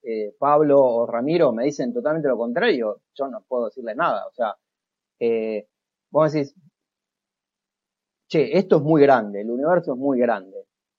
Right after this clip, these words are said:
eh, ¿seremos los únicos?".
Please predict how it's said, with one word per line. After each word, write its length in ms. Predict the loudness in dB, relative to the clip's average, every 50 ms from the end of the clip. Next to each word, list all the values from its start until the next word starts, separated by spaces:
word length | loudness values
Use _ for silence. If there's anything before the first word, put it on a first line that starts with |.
| _ _ _ _ _ _ _ _ _ _ _ -6
eh, 480 | -4 -2 0 0 0 0 -2 -4 -6 _ _ _ _ _ _ _ _ _ _ _
¿seremos 400 | -6 -2 0 0 0 0 0 0
los 220 | 0 -2 -2 -2 0
únicos?". 500 | 0 0 0 -2 -4 -6 -6 -8 -8